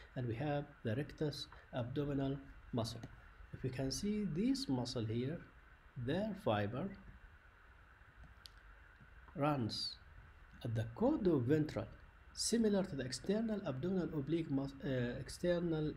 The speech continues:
intercostal muscle. This muscle will be external abdominal oblique muscle, whereas the muscle that run in the opposite direction,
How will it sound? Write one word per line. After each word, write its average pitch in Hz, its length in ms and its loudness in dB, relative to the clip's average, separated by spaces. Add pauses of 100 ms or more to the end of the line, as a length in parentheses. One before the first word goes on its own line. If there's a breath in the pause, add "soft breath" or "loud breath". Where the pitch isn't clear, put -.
(200)
intercostal 139 680 0
muscle. 117 400 0 (140)
This 208 280 2
muscle 175 260 -2
will 147 120 2
be 131 120 4
external 160 560 -2
abdominal 127 500 0
oblique 117 360 0
muscle, 123 340 -2 (680 loud breath)
whereas 139 720 4 (220)
the 123 120 0
muscle 175 580 0
that 110 300 2
run 139 280 2 (300)
in 113 120 0
the 113 100 0 (120)
opposite 208 600 2
direction, 120 720 0